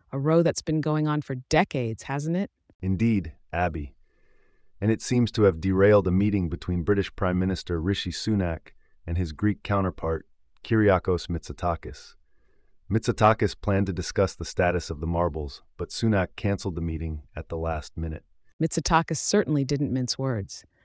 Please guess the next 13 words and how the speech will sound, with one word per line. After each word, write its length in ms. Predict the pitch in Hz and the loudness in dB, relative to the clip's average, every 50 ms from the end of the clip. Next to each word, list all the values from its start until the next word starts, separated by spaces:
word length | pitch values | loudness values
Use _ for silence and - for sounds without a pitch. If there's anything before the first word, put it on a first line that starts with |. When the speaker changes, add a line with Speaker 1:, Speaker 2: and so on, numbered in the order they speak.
| _ _ _ _ _ _ _ _ _ | _ _ _ _ _ _ _ _ _
Speaker 1:
He 180 | _ - 170 170 | _ 0 2 2
expressed 540 | 156 - - - - 185 175 170 - - - | 2 0 -2 -2 2 2 2 2 2 -2 -4
displeasure 640 | 151 - - - - - - 190 196 202 175 165 | -2 -2 -2 -2 -2 2 4 6 6 6 6 4
at 120 | 143 135 - | 0 0 -2
the 60 | - | -6
cancellation 840 | - - 147 139 135 - 139 135 135 131 131 - - - - 156 156 - - | -8 -4 -4 -4 -4 -4 -2 -2 -2 0 -2 -2 -4 -6 -8 -10 -12 -10 -6
and 120 | 135 139 | -4 -4
accused 440 | 139 - - - 208 202 214 196 - | -4 -6 -4 0 2 4 4 2 2
Sunak 440 | - - 196 190 175 151 147 - - | 0 0 2 2 2 2 0 -2 -6
of 80 | 135 | -8
sidestepping 760 | - - - 170 175 190 180 - - - 151 - - 151 151 | -6 -2 0 2 4 2 2 0 -2 -4 -4 -2 0 0 0
the 120 | 143 131 127 | 0 0 0
issue. 320 | 127 - - - 76 | -2 -4 -6 -8 -10